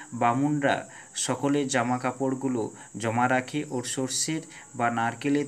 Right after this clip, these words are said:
তেল দেয়। স্নান, এ, স্নান করা পুণ্যার্থীরা, পুণ্যার্থীদের কাছে বা কাছ থেকে বামুনেরা দক্ষিণা নিয়ে চন্দনের ছাপ এঁকে দেয়। এরপরের যে point,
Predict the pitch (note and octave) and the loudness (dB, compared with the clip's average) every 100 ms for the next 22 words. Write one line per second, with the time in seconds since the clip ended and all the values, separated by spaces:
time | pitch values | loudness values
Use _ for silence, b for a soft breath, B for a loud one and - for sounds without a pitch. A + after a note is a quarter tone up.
0 | C#3+ C3 E3+ G3+ - - - A#2+ G#2 F#2+ | 0 0 0 -6 -16 -12 -6 -2 -2 -2
1 | F#2 B B - - C#3 C#3+ D3 - - | -6 B B -4 0 4 4 2 0 -2
2 | C3+ A#2+ A#2 - - C#3+ D3 D#3 D3+ D3+ | -4 -2 -2 -2 0 0 0 0 -2 0
3 | C3+ C3+ C#3+ C#3+ - D3 B2+ F#2+ B B | 0 2 0 -2 -6 -2 -2 -2 B B
4 | B - - C#3 C#3 D3 D3+ D3+ C#3+ D3 | B -14 -6 -2 2 2 2 -2 -2 -2
5 | D3 A#2 A2+ C#3+ F3 B B - B2+ B2 | 0 -2 -2 -4 -6 B B -2 -2 4
6 | B2 B2+ - - - A#2 G2+ - - - | 4 4 0 -6 -2 -2 -2 -8 -18 -18
7 | - - - - - C3+ B2 B2 C#3 C#3+ | -18 -18 -18 -18 -10 0 4 6 6 6
8 | C3 B2+ B B B - C3 C3+ - D#3+ | 4 2 B B B 0 2 2 0 0
9 | D#3 D3+ C3+ G#2+ - - - C#3+ B2+ C3+ | 2 4 4 0 -6 -14 -2 2 4 4
10 | C#3 D3 D3 - D3 D3 B2+ A2 A2 G#2+ | 4 2 0 0 -2 -2 -4 -2 0 0
11 | - B B - D3 D#3 - C3 D3 D3+ | -2 B B 0 2 2 2 2 2 0
12 | C#3+ C3+ A#2+ B2+ | 0 0 0 -2